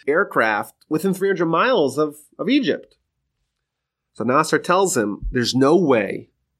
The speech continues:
they could have done this without help. And it was either you or the British, and we think it was you." That's what he tells the American diplomat. And the truth is that Nasser was right.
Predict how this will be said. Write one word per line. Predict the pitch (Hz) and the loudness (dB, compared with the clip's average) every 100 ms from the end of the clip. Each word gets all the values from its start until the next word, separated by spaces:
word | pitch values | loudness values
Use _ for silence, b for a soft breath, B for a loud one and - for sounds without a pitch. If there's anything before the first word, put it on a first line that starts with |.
| _ _ _ _ _ - | _ _ _ _ _ -10
they | 120 | -6
could | 156 | 2
have | 135 98 | 2 4
done | 123 123 | 2 4
this | 107 98 - - - _ _ _ | 4 2 0 -6 -10 _ _ _
without | - 110 104 | -8 -6 -6
help. | 98 87 _ _ _ _ _ _ _ _ _ _ _ _ | -8 -12 _ _ _ _ _ _ _ _ _ _ _ _
And | 117 | -2
it | |
was | 117 | 2
either | 127 110 | 2 2
you | 95 120 190 240 - _ _ _ _ _ _ - | 0 2 2 0 -6 _ _ _ _ _ _ -4
or | 117 | -2
the | 113 | 2
British, | 208 247 233 - - - _ _ _ _ _ | 4 4 2 0 -6 -8 _ _ _ _ _
and | 151 | 2
we | 160 | 2
think | 160 127 | 2 0
it | |
was | 113 98 | -2 -2
you." | 95 - _ | -8 -10 _
That's | - | 0
what | 175 | 2
he | |
tells | 156 127 | 2 0
the | 117 | 2
American | 113 110 101 | 0 -2 -4
diplomat. | 107 98 90 90 - _ _ _ _ _ _ _ b b b | -4 -6 -12 -12 -16 _ _ _ _ _ _ _ b b b
And | 143 | -2
the | |
truth | 143 220 214 | 0 2 2
is | 135 110 | 2 0
that | 117 | 0
Nasser | 123 131 - 113 | 2 2 2 0
was | 101 95 | 0 -2
right. | 87 - - | -4 -4 -12